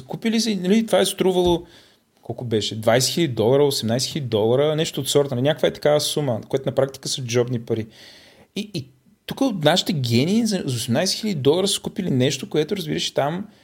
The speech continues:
а, шегаджиите от Н С А, нали, се договорят си с някакви социални мрежи, а, и прочее да им осигуряват достъп до цялото това нещо. Защо те се занимават с някакви такива,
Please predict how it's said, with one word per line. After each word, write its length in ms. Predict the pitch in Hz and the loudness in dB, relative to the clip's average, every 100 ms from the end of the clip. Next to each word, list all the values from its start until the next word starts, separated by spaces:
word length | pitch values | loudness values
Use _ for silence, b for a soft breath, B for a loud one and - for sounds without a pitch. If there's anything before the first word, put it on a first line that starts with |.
| b b | b b
а, 180 | - 123 | 0 2
шегаджиите 680 | 113 135 127 113 139 190 208 | 2 0 0 0 2 2 0
от 180 | 170 160 | 2 2
Н 200 | 170 165 | 0 0
С 180 | - | 2
А, 340 | 131 170 208 208 | 2 2 2 0
нали, 240 | 165 170 | -2 -2
се 160 | 175 180 | -2 -2
договорят 800 | 135 123 117 113 117 117 147 170 | -2 -2 -2 -2 0 2 2 2
си 100 | 180 | -2
с 240 | - 135 | -2 -2
някакви 260 | 127 127 165 - _ _ _ _ _ _ _ | -2 -4 -8 -14 _ _ _ _ _ _ _
социални 580 | - 117 - 117 135 156 | -8 -4 -2 -2 -2 0
мрежи, 380 | 127 123 143 226 - _ _ B B B B _ | 0 0 0 -6 -8 _ _ B B B B _
а, 180 | 123 120 | 2 2
и 140 | 139 | 0
прочее 380 | 131 147 151 208 | -2 0 2 2
да 60 | 190 | 2
им 60 | |
осигуряват 540 | 151 139 135 143 160 127 | 0 0 4 4 2 2
достъп 300 | 131 131 - | 0 0 -4
до 60 | |
цялото 320 | 131 135 127 - | -2 0 -2 -8
това 240 | - 127 | -4 -2
нещо. 320 | 135 147 - | -2 -4 -4
Защо 520 | 135 117 - - 170 | -2 0 -2 -4 -6
те 220 | 196 - 277 | -4 -4 -2
се 160 | 320 | -2
занимават 520 | 302 285 254 254 269 | -2 0 0 0 0
с 140 | 269 - | -2 -2
някакви 320 | 208 107 117 | -4 -2 -6
такива, 320 | - - - | -6 -6 -2